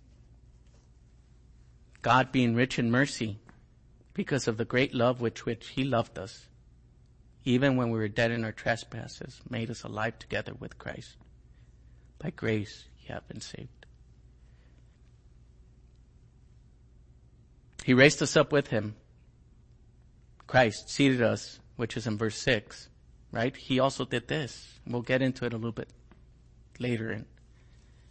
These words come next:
but he made us alive, verses five B. Now, after reading the first part of the state,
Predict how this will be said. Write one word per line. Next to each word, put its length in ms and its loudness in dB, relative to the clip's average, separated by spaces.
but 140 2
he 120 4
made 220 4
us 160 0
alive, 580 -4
verses 380 -4
five 380 -4
B. 280 -8
Now, 140 6
after 220 4
reading 240 8
the 80 4
first 280 0
part 200 4
of 100 0
the 80 -2
state, 480 -4